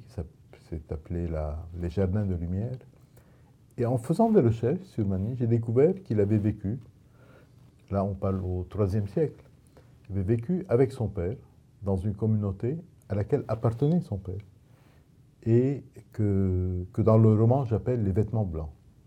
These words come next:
C'est une communauté baptiste, euh, à la frontière entre le christianisme et le judaïsme, qui a commencé à peu près à l'ère chrétienne, peut-être même un peu avant.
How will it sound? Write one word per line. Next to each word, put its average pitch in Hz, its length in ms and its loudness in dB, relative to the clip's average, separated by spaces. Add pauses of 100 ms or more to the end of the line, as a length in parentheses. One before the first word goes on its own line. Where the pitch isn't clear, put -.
(480)
C'est - 100 -10
une 98 80 -4
communauté 110 680 4
baptiste, 98 560 -2 (1040)
euh, 95 460 0 (240)
à 110 100 4
la 113 100 8
frontière 113 540 4
entre 101 200 -2
le 92 440 0
christianisme 98 580 -4
et 85 40 -8
le 85 60 -6
judaïsme, 85 480 -8 (1160)
qui 120 200 6
a 117 160 6 (380)
commencé 127 720 4 (840)
à 147 80 4
peu 156 140 2
près 185 200 4
à 135 80 4
l'ère 127 240 4
chrétienne, 120 520 2
peut-être 143 360 -2
même 143 240 0
un 139 80 -4
peu 147 140 0
avant. 101 300 -4